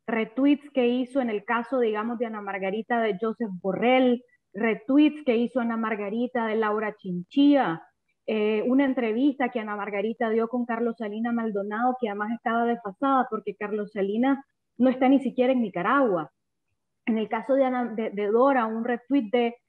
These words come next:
de, de Vivanco, que es un defensor de derechos humanos. En ningún caso en esos retweets y en esas entrevistas están, eh, digamos, eh, están cediendo el territorio nacional, en ningún caso en esas entrevistas están pidiendo una intervención armada,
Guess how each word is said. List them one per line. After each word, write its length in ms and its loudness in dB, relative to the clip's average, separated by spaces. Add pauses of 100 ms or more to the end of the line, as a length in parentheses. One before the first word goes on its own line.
(220)
de, 300 -2
de 160 -2
Vivanco, 680 0
que 100 -6
es 60 -4
un 120 -2
defensor 520 -6
de 120 -4
derechos 420 -4
humanos. 520 -2 (260)
En 140 -2
ningún 380 0
caso 340 0
en 100 -4
esos 280 -4
retweets 580 -2
y 100 -2
en 120 -6
esas 280 -4
entrevistas 800 -2 (320)
están, 680 0
eh, 540 0
digamos, 680 0
eh, 260 -2 (480)
están 300 -2
cediendo 500 4
el 120 0
territorio 500 -4
nacional, 800 0
en 120 -6
ningún 320 -2
caso 320 -2
en 100 -4
esas 240 -4
entrevistas 600 -4
están 260 -2
pidiendo 400 0
una 100 2
intervención 640 -4
armada, 720 2